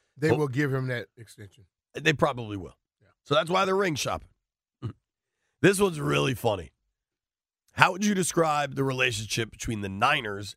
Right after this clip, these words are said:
Speaker 2: and Brock Purdy?
Speaker 1: Marriage material.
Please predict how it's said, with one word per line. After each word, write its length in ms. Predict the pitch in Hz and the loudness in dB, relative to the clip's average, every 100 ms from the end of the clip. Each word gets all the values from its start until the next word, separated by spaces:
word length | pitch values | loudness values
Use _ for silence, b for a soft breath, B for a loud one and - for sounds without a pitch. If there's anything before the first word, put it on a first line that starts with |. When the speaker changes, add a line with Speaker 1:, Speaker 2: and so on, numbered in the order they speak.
| - | -8
Speaker 2:
and 240 | 98 90 | -8 -6
Brock 320 | 107 117 117 - | -2 -2 -2 0
Purdy? 380 | - 185 123 - _ _ _ _ _ _ _ _ _ _ _ _ _ _ _ _ _ _ _ _ _ _ | 2 0 -4 -12 _ _ _ _ _ _ _ _ _ _ _ _ _ _ _ _ _ _ _ _ _ _
Speaker 1:
Marriage 460 | 123 156 147 139 - | -2 0 0 -4 -10
material. 580 | 120 - 120 101 90 | -18 -12 -10 -10 -14